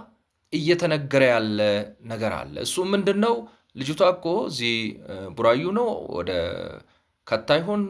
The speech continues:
እ፣ አካባቢ፣ እ፣ የምትኖር፣ ም፣ ባለቤቷ የባንክ ሰራተኛ፣ እሷም አካውንታንት፣ ምናምን እያሉ ሰዎች ፖ-፣ ፖስት የሚያደርጉት ነገር አለ።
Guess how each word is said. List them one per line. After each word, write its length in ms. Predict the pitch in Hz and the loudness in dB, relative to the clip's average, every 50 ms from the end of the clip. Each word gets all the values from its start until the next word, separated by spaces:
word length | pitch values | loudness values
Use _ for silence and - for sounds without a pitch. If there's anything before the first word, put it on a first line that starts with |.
| 208 - | -6 -10
እ፣ 140 | - - 82 78 - - | -8 -6 -6 -4 -4 -4
አካባቢ፣ 480 | - - - - 143 - 160 151 131 160 202 226 220 - - _ _ _ _ _ _ _ _ _ | -6 -2 -2 -2 6 6 6 6 6 0 -6 -6 -8 -14 -20 _ _ _ _ _ _ _ _ _
እ፣ 120 | - - 90 - - - - - - - 50 50 | -8 -8 -6 -6 -6 -8 -8 -8 -8 -8 -4 -2
የምትኖር፣ 760 | 123 156 175 185 180 180 - 135 101 85 82 87 107 143 - - - _ _ _ _ _ _ _ _ _ | 0 0 0 0 -2 -2 -2 -4 -2 -2 -2 -2 -2 -4 -6 -8 -12 _ _ _ _ _ _ _ _ _
ም፣ 140 | - 101 98 92 95 | -12 -10 -10 -10 -2
ባለቤቷ 520 | 90 107 110 113 120 113 117 120 120 117 - 147 151 151 156 - | 2 4 4 4 2 2 0 0 0 2 2 4 4 4 2 0
የባንክ 340 | - 104 101 98 98 98 95 - | -4 -4 -4 -2 -4 -4 -8 -4
ሰራተኛ፣ 480 | - 120 120 143 160 156 180 175 180 190 190 | -2 0 2 2 2 2 0 -4 -4 -4 -4
እሷም 360 | 175 - - - - 90 92 | -4 -4 -4 -4 -4 0 -2
አካውንታንት፣ 720 | 87 - - - 151 160 165 160 165 190 180 185 185 185 - _ _ _ _ _ _ _ _ _ _ _ _ - | -2 -2 0 -2 -2 -2 -2 -2 2 2 2 2 2 -6 -16 _ _ _ _ _ _ _ _ _ _ _ _ 0
ምናምን 340 | 143 196 226 214 190 170 147 | 4 6 6 6 6 4 -2
እያሉ 320 | 135 127 127 123 127 143 190 226 220 214 - - | -2 2 4 4 4 4 2 -2 -4 -8 -12 -14
ሰዎች 340 | - - 127 120 123 117 - - | -8 -4 -2 -2 -2 -4 -6 -14
ፖ-፣ 320 | - - 120 117 110 - - - | -8 -4 -4 -2 -2 -4 -6 -8
ፖስት 280 | _ - 135 131 - - | _ -2 -2 -2 -2 -4
የሚያደርጉት 520 | 117 110 104 101 101 101 104 107 123 123 - 156 | -4 -2 0 0 2 2 2 0 -2 -6 -4 -4
ነገር 240 | 165 160 185 185 190 | 0 2 4 6 6
አለ። 220 | 185 185 185 190 | 6 4 4 0